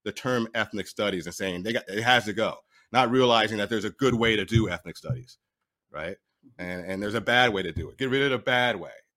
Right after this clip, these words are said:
Speaker 1: and not everything else. Um, I, I, um, I see that happening. I hope it isn't a growing trend. Um, I have, let's see, another question here from Rob.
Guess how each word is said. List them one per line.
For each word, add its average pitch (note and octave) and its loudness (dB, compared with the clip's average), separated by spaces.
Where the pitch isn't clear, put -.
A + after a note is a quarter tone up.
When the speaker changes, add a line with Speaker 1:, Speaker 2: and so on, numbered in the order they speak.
Speaker 1:
and F#2 -8
not G#2 -2
everything F#2+ -6
else. - -18
Um, E2 -12
I, F2 -10
I, F2+ -8
um, E2+ -8
I G2 -4
see B2 -8
that A2+ 0
happening. G#2+ -2
I F2+ -2
hope - -10
it G#2 -10
isn't G2 -8
a F2+ -8
growing F2 -8
trend. D#2 -12
Um, G2 -6
I G2+ -2
have, C#3+ -2
let's F2+ -14
see, D2+ -12
another A#2 -2
question B2+ -4
here E3 -6
from G#2+ -2
Rob. G2+ 0